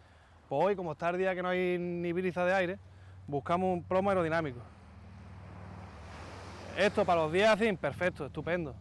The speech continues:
va a ganar, va a ganar metros. Si tuviese un poquito más de aire, pues entonces buscaríamos un plomo de casting, pero más, más compacto, para que no se, para que el mismo viento no te lo, no pierda la aerodinámica y no se tambalee mucho.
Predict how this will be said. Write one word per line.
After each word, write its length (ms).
va 80
a 40
ganar, 420
va 420
a 40
ganar 200
metros. 300
Si 120
tuviese 320
un 40
poquito 300
más 160
de 100
aire, 240
pues 120
entonces 220
buscaríamos 460
un 60
plomo 260
de 80
casting, 300
pero 200
más, 360
más 240
compacto, 520
para 140
que 100
no 140
se, 120
para 220
que 60
el 120
mismo 240
viento 300
no 120
te 100
lo, 420
no 140
pierda 240
la 60
aerodinámica 480
y 160
no 100
se 80
tambalee 340
mucho. 300